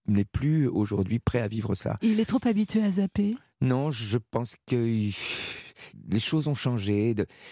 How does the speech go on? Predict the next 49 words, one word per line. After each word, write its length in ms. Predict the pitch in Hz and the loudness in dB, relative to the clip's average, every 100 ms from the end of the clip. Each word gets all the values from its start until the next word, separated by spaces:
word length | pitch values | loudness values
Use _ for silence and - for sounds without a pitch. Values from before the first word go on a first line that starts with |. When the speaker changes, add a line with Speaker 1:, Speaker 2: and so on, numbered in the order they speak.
| - - | -14 -4
Speaker 1:
c'est 140 | 160 | 0
lié 220 | 156 170 | 4 4
à 40 | 165 | 4
une 140 | 127 | 2
époque. 440 | 107 - 85 - - | 0 -2 -8 -8 -18
C'est 160 | - - | -6 0
lié 400 | 110 113 117 110 | 2 4 4 2
à 80 | 95 | 2
une 120 | 104 | 2
époque 460 | 104 101 104 117 - | 2 0 0 -2 -2
où, 60 | 104 | -4
où, 1040 | 95 104 95 82 95 113 - - - - | -2 -2 -4 -4 -4 -6 -12 -20 -6 -2
où 40 | |
il 100 | 113 | 0
n'y 80 | 90 | 0
avait 140 | 95 113 | 0 -2
pas 160 | - | -2
de 60 | 82 | -4
limite 500 | - 120 107 - - - | -4 -4 -6 -10 -12 -6
encore 400 | 87 87 90 87 | -4 -2 -2 -2
dans 140 | 90 90 | -2 -2
le, 140 | 90 | -2
le, 640 | 95 - - - - 87 92 | -4 -6 -6 -4 -2 -2 -2
le, 220 | 87 82 | -2 -2
je 120 | 104 | -2
pense 240 | 101 123 | 0 -2
que 100 | - | 0
là, 220 | 101 101 95 | 0 0 0
euh, 340 | 87 50 50 - - - | -2 -4 -6 -10 -18 -10
le, 180 | - 60 | -4 -2
les 180 | 73 92 | 0 0
gens 180 | 98 117 | 0 -2
se 140 | - | -2
sont 180 | - 101 | -2 -2
pris 200 | - - | -4 -6
quand 120 | - | -2
même 460 | 92 90 78 64 65 62 - - - | 0 0 -2 -4 -6 -8 -10 -8 -2
pas 120 | 87 | 0
mal 220 | 98 95 | 0 0
de 140 | 87 | -2
rafales 580 | 90 - 98 - 98 92 | -2 -2 -4 -4 -4 -2
de 80 | 82 | -2
limites. 580 | 85 87 87 85 - - - _ - | -2 0 -2 -2 -6 -8 -12 _ -4
On 160 | 98 | 0
les 240 | 92 90 90 | 2 0 0
a 40 | |
beaucoup 300 | 90 95 - | 0 -2 0
limités, 480 | 87 90 80 - 92 | 0 0 -2 -2 -2
quoi. 240 | - 92 | -2 -4